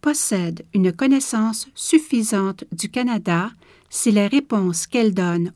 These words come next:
aux questions rédigées par le ministre montrent qu'elle connaît les symboles nationaux du Canada et comprend d'une manière générale les sujets suivants.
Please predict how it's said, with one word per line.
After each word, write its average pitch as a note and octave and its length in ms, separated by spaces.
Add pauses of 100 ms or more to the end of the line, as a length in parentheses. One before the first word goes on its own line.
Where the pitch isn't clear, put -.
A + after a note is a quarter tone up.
aux A3+ 80
questions G#3 760 (100)
rédigées G3+ 760 (300)
par G3+ 140
le F3+ 120
ministre F3+ 680 (340)
montrent G#3+ 640 (300)
qu'elle F3+ 220
connaît G3+ 400
les E3 160
symboles F3 680 (300)
nationaux G3 600
du E3 140
Canada E3+ 560 (440)
et D4 140
comprend A3 500
d'une F3 280
manière E3 560 (140)
générale F#3 800 (380)
les A#3+ 380
sujets G3 640
suivants. E3 640